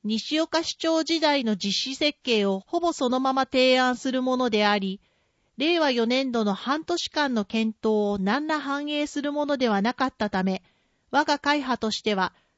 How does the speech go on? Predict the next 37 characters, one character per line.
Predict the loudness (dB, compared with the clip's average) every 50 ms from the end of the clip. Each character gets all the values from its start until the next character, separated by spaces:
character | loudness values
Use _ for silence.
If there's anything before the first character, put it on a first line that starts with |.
| _ _ 0
行 | 2 2 2 2
政 | 0 -2 -2 -2 -2 -2
が | -2 -4
示 | -4 -4 -4 -2 -4 -4
し | -4
た | -4 -4 -4
検 | -4 -2 -2 -2 -2 -2 -2
証 | 0 0 2 0 0
可 | -2 -4 -4
能 | 0 0 0 0 2
だ | 0 0
と | 0 -2 -4
す | -4 -2 -2
る | 0 0
資 | 0 -2 -2 0
料 | 2 4 4 4 4
に | 2 0 0
あ | 0 0 0
る | 0 0
項 | 0 2 2 4 4
目 | 4 2 -2 -2 -2 -4
に | -4 -4 -6
つ | -4 -4 -4
い | -4 -2
て | -2 0 0
は、 | 0 0 -2 -4 _ _ _ _ _ -4
検 | -2 -2 0 -2 -2
証 | -2 -2 -2 -2
す | -2 -4 -6 -4
べ | -2 -2
き | -2 -4 -4
と | -2 0
の | 0 0 0
立 | -2 -4 -4 -2 -2
場 | -2 -2 -2
か | -2 -4 -2
ら、 | -2 -4 -6